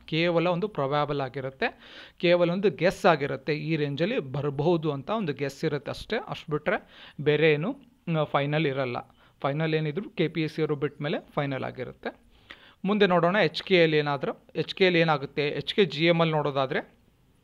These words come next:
ಜಿ ಎಮ್ ಟೂ ಟ್ವೆಂಟಿ ಫೈವ್ with interview marks ಇರ್-, ಸೇರಿ ಟೂ ಟ್ವೆಂಟಿ ಫೈವ್ ಜಿ ಎಮ್ ನಿಂತ್ಕೋಬಹುದು ಎಚ್ ಕೆ ಅಲ್ಲಿ.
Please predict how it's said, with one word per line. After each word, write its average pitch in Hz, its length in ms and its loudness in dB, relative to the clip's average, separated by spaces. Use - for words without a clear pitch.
ಜಿ 175 280 2
ಎಮ್ 196 200 8
ಟೂ 185 140 8
ಟ್ವೆಂಟಿ 160 320 2
ಫೈವ್ 147 340 0
with 170 200 -2
interview 156 460 0
marks 151 440 -2
ಇರ್-, - 340 -8
ಸೇರಿ 160 460 2
ಟೂ 220 140 6
ಟ್ವೆಂಟಿ 170 320 2
ಫೈವ್ - 380 0
ಜಿ 156 160 -4
ಎಮ್ 170 220 0
ನಿಂತ್ಕೋಬಹುದು 147 680 0
ಎಚ್ - 240 -8
ಕೆ 151 180 0
ಅಲ್ಲಿ. 139 220 -6